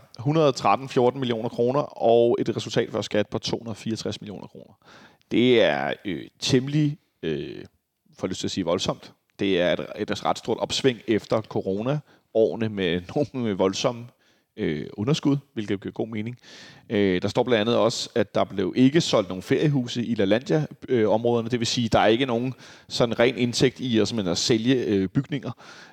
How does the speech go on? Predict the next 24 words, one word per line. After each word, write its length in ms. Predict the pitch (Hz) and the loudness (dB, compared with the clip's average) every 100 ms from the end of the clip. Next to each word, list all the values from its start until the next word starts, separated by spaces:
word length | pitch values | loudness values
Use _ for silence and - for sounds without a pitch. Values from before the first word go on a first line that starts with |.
| - | -6
øh, 380 | 101 95 95 98 | -2 -2 -2 -2
huse. 360 | 107 135 - 151 _ _ - - | -2 -2 -4 -6 _ _ -20 -8
Det, 80 | 123 - - | -8 -8 -6
i, 200 | 107 98 | -4 -2
og 80 | |
så 80 | 98 | -2
bliver 100 | 113 | -4
der 60 | 98 | -4
som 200 | 107 98 - | -6 -10 -14
nævnt 260 | 104 107 104 | -6 -6 -2
her 140 | 107 | 0
også, 240 | 101 101 101 | 0 0 -4
at 120 | - | -4
det, 100 | 117 | -4
i 120 | 127 | -4
tyve 260 | 101 - 120 | -8 -2 -2
enogtyve 280 | 131 - 131 | -2 -4 -2
bliver 120 | 120 | -2
der 40 | 101 | -2
solgt 300 | 90 - - | -2 -4 -10
tre 180 | - 107 | -4 -4
hundrede 200 | 76 - | -4 -8
firs 260 | 139 - | -6 -6
huse. 320 | 151 127 - | -6 -6 -8